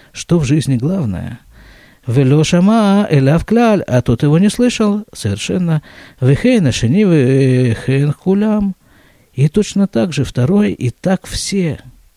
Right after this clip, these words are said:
Вот так, вот представьте себе, да, человека, вот идея есть какая-то, и он в эту идею погружён целиком, он весь там, он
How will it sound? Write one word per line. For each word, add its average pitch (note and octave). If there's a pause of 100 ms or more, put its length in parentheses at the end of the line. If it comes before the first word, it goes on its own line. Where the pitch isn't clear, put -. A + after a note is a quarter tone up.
(380)
Вот D#3
так, D#3+
вот D3
представьте D3+
себе, A2
да, F3+
человека, F3+
вот F3+
идея A#2 (320)
есть A#2+
какая-то, A2+
и C3
он G3+
в C#3
эту F3+
идею E3 (460)
погружён E3+
целиком, D3
он B2
весь B2+
там, A#2
он B2